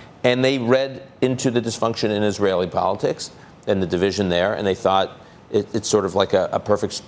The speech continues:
storm. I think they were most concerned about the Saudi situation. And then the timing, the symbolic timing of doing this on the fiftieth anniversary of the Yom Kippur War, which,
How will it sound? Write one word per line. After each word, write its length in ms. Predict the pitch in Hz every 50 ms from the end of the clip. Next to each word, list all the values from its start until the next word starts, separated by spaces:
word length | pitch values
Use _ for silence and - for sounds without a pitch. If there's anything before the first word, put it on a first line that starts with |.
| -
storm. 380 | - - - - 156 127 92 80
I 40 | 92
think 160 | - 110 104
they 60 | 104
were 60 | 104
most 340 | 98 101 107 117 123 120 -
concerned 380 | - 117 107 - - 104 101 95
about 160 | 92 90 -
the 60 | 90
Saudi 340 | 87 - 92 85 85 82 80
situation. 600 | - - - - - 67 64 60 58 - - - -
And 180 | - 120 127
then 220 | 131 127 120 117 - - - - - - - - -
the 160 | - 110 107 92
timing, 540 | - - - - 156 151 151 143 120 110 107
the 80 | 101
symbolic 640 | 98 - - 107 92 90 101 110 120 117 113 101 -
timing 400 | - 110 92 87 87 87 87 78
of 120 | 76 87
doing 160 | 92 98 95 98
this 160 | 90 - -
on 80 | 85
the 60 | 87 -
fiftieth 360 | - 107 95 - - 92 85
anniversary 400 | 85 85 87 92 85 - - 92
of 60 | 80
the 80 | 92 92
Yom 140 | 92 90
Kippur 340 | 90 - 92 - 95 87 87
War, 240 | 101 123 135 120 110
which, 200 | 101 95 95